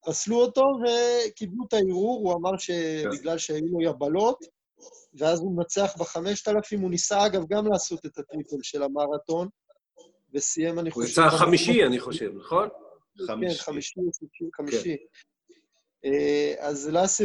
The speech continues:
Speaker 1: וירן בעצם, הגל השני של הפינים המעופפים. בואו נדבר
Speaker 2: אז
Speaker 1: קצת
Speaker 2: אני
Speaker 1: על
Speaker 2: אשאל אותך
Speaker 1: האיירלנד.
Speaker 2: שאלה, אני אשאל אותך שאלה,
Speaker 1: כן.
Speaker 2: אפרופו וירן, דווקא ב-, ב-, ב-, בהיבט היותר, אה, של, שקשור ל-,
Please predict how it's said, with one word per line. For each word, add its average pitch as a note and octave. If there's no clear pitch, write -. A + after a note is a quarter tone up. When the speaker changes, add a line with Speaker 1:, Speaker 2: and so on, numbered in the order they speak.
Speaker 1:
וירן G#3
בעצם, E3
הגל D3
השני F3
של E3
הפינים E3
המעופפים. D3+
בואו F#3+
נדבר B3+
Speaker 2:
אז -
Speaker 1:
קצת F#3
Speaker 2:
אני E3+
Speaker 1:
על -
Speaker 2:
אשאל G3+
אותך B3+
Speaker 1:
האיירלנד. -
Speaker 2:
שאלה, G3+
אני D#3
אשאל D#3+
אותך F3+
שאלה, E3+
Speaker 1:
כן. -
Speaker 2:
אפרופו D#3
וירן, D3+
דווקא C#3+
ב-, B2
ב-, A#2
ב-, A2+
בהיבט B2
היותר, C3
אה, B2
של, A2
שקשור A#2+
ל-, A#2+